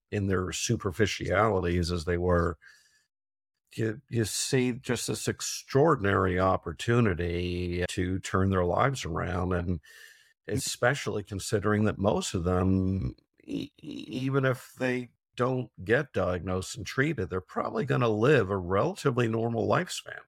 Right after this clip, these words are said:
So this becomes all about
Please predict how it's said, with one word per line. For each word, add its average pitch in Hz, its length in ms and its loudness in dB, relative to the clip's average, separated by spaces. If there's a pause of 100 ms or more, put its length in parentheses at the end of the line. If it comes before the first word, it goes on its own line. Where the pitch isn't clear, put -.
(720)
So - 140 -4
this 123 220 0 (160)
becomes 131 420 0
all 165 260 4
about 123 420 2